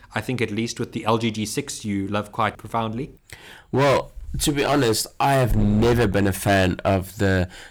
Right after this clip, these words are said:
Speaker 2: lower end Samsung devices. They've always been, to be frank, crap. Um, if you, if you, if you think back ab-, uh,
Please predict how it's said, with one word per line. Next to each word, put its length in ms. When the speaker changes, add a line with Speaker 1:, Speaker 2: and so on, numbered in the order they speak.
Speaker 2:
lower 400
end 280
Samsung 520
devices. 600
They've 340
always 280
been, 380
to 180
be 360
frank, 540
crap. 520
Um, 360
if 160
you, 360
if 160
you, 100
if 180
you 100
think 320
back 240
ab-, 260
uh, 360